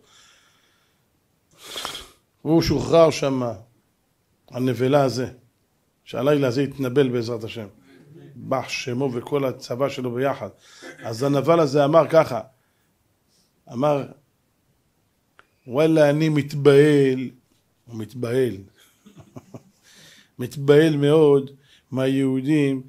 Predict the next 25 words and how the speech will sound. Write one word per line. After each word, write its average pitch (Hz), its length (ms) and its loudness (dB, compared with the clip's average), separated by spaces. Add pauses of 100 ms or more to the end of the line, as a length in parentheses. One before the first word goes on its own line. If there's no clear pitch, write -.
(300)
איך 156 180 -8
הם 147 80 -2
מוכנים 143 400 -4
לתת 139 360 -6 (200)
אלף 160 360 -2
אנשים, 151 760 -6 (920)
אלף 156 340 -4
אנשים 139 600 -4 (120)
מחבלים 131 600 -6
בשביל 135 380 -8
כמה? 175 320 -4
אחד? 170 320 -2
כמה 202 240 -4
היה 127 180 -4
שם? - 240 -14 (1300)
איך 190 160 2
זה 165 100 0
יכול 131 220 -2
להיות? 107 320 -10 (1500)
וואלה, 160 300 4
אני 151 180 2
לא 156 120 2
מבין 143 360 0
את 127 80 -4
זה. 123 180 -8